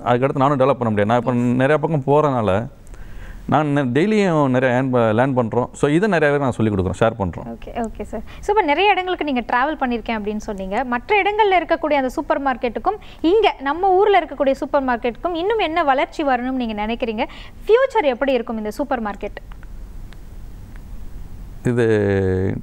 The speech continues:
Speaker 1: என்னோட எய்ம், இந்த கம்பெனி ஆரம்பிச்ச ரீசன் ஃபர்ஸ்ட் என்னன்னா, நம்ம இன்டர்நேஷனல் லெவல்ல நம்ம ஊர்ல வரணும். அது வர்றதுக்கு வேற யாராவது ஒரு பெரிய ஜெயண்ட் வந்துடக்கூடாது.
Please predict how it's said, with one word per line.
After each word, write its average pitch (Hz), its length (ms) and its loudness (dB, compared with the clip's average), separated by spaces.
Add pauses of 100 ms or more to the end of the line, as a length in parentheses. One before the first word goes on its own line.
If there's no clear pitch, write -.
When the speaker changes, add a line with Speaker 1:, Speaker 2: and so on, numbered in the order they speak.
(560)
Speaker 1:
என்னோட 143 200 2
எய்ம், 165 380 2
இந்த 156 160 0
கம்பெனி 139 340 0
ஆரம்பிச்ச 139 320 2
ரீசன் 131 440 0
ஃபர்ஸ்ட் - 260 -2
என்னன்னா, 104 480 0 (640)
நம்ம 135 320 2
இன்டர்நேஷனல் 165 560 2
லெவல்ல 175 120 4
நம்ம 147 200 0
ஊர்ல 139 280 4
வரணும். 120 180 -2 (680)
அது 143 200 2
வர்றதுக்கு 180 360 2
வேற 151 240 4
யாராவது 175 300 4
ஒரு 156 140 2
பெரிய 170 240 2
ஜெயண்ட் 147 280 0
வந்துடக்கூடாது. 117 720 2